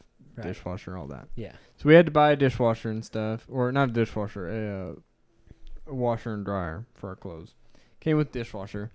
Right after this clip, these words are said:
Speaker 2: Um, but we didn't buy a microwave.
Speaker 1: Ooh.
Speaker 2: So we have been living for, like, five months now without a microwave.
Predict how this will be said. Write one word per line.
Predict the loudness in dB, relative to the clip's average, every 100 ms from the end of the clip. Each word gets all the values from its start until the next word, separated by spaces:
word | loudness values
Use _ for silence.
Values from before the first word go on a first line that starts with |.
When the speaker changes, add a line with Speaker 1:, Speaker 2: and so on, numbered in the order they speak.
| -18 -20 -20 -20 -6
Speaker 2:
Um, | 2 4 4 2 -2 -4
but | 0 2
we | 0 -2 -6 _
didn't | 4 4 2 -4
buy | -2 0 0 -4 -6 -10 _
a | -8
microwave. | -6 -4 -4 -6 -12 -12 -16 _ _ _ _ _ -10
Speaker 1:
Ooh. | -10 -10 _ -20 -20 -20 _ _ _ _ _ _ _ _
Speaker 2:
So | -20 -2 0 0 -2 -8 _ _ _ _ _ _ _ _ _ _ _ _ _
we | -8 -8 -10 -8
have | -10 -10
been | -10 -8 -6
living | -4 -4 -6 -8
for, | -12 -12
like, | -10 -10 -12
five | -10 -6 -6 -6
months | -10 -10 -14 -20
now | -18 -18 -20 _ -10 -10 -10 -8 -4 -4 -4
without | -6 -4 -4 -4
a |
microwave. | -4 -8 -10 -16 -18 -20